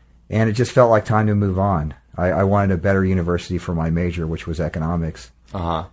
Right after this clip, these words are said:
Speaker 1: Uh, but the whole reason for Colorado was the book Climb.
Speaker 2: Climb! <laughs>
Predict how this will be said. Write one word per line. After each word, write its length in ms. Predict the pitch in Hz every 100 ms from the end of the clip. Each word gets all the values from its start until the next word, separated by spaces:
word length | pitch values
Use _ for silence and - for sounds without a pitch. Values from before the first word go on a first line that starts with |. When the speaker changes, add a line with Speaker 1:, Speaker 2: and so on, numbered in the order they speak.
| - 107
Speaker 1:
Uh, 200 | 104 95
but 140 | 120
the 80 | 135
whole 140 | 170
reason 260 | 127 123 104
for 140 | 107
Colorado 460 | 98 98 92 95 92
was 200 | 87 -
the 80 | 82
book 320 | 87 82 - _ -
Climb. 520 | 92 240 269 269 151
Speaker 2:
Climb! 760 | - - - - 110 - - - - - - - -
<laughs> 380 | 185 - 185